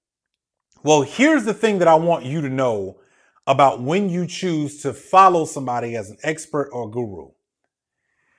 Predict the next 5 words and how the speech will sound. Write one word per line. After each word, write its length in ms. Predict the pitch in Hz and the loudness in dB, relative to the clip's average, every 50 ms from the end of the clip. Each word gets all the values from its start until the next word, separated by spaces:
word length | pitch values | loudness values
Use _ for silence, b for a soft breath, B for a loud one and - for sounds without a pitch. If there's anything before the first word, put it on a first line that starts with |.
| _ _ _ _ _ _ _ _ _ _ _ _ _ _ _ _ _ | _ _ _ _ _ _ _ _ _ _ _ _ _ _ _ _ _
They 360 | - 98 110 117 175 214 269 277 | -20 -8 2 6 6 6 8 8
are 140 | 254 226 | 6 6
giving 480 | 175 139 117 139 196 240 226 233 226 208 | 4 0 -2 0 2 2 2 2 0 0
you 200 | 180 190 196 165 | 0 2 2 2
advice 800 | 151 127 113 104 120 180 185 165 143 123 117 - - - - - | 2 0 -2 0 2 4 4 4 0 -4 -10 -14 -16 -18 -20 -20